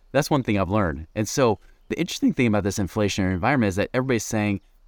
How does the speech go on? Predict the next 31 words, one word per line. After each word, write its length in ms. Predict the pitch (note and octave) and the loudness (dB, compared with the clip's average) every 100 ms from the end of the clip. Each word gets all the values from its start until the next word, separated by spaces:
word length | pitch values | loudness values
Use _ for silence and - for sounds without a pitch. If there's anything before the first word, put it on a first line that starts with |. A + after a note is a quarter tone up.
| - | -2
"Don't 200 | C#3 B2 | -2 0
hold 240 | - A#2+ | 0 0
on 140 | G#2+ G#2 | 2 0
to 120 | F#2+ | -4
cash." 500 | - F#2+ - - - _ _ _ _ _ _ _ | -4 -4 -4 -12 -18 _ _ _ _ _ _ _
I 180 | B2+ A3 | -2 0
think 400 | - B2 G#2 - _ | 0 0 0 -6 _
right 200 | A#2 C#3 | 0 2
now 220 | B2 A#2 D3 | 2 2 2
is 100 | A#2 | 2
one 120 | G#2+ | 0
of 20 | |
the 80 | F#2+ | 0
best 400 | - B2+ C#3 - | 0 0 0 -4
times 260 | G2 F#2+ F#2+ | -4 -2 -4
to 60 | |
have 380 | F#2 G2+ F2 E2+ | -4 -2 -2 -2
cash. 480 | A#2 A2+ - - - _ _ _ _ | -6 -6 -8 -12 -14 _ _ _ _
And 100 | A#2+ | -2
I 120 | A#2 A2 | 0 0
think 480 | - G3 A2+ - | 0 0 0 -2
what 180 | G2+ G#2+ | 0 2
I'm 160 | A#2 D3+ | 2 0
seeing, 400 | - F#2+ F2 F2+ - | -2 -2 -2 -4 -2
you 120 | G#2 | 2
know, 40 | |
is 220 | G2+ G2+ F#2 | 4 2 2
that 260 | G2 - | 0 0
we're 120 | A2 | 0
gonna 120 | C3 G2+ | 0 2
have 240 | A2 | 0